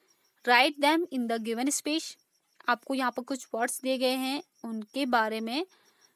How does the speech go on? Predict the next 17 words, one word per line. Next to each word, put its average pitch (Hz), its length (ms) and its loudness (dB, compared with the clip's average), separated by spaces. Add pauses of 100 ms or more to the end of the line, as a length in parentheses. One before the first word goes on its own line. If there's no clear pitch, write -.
(100)
describe 262 480 2
part 233 220 2
of 240 100 0
tree। 247 140 -10
ये 254 260 -2
जो, 285 280 0
ये 254 220 -4
सब 302 180 0
क्या 294 160 0
है, 285 180 -2
एक 330 100 -6 (140)
टे-, 240 120 -12 (180)
पेड़ 254 240 -2
का 294 280 4
एक 294 280 -4
भाग 226 300 0
है, 220 200 -12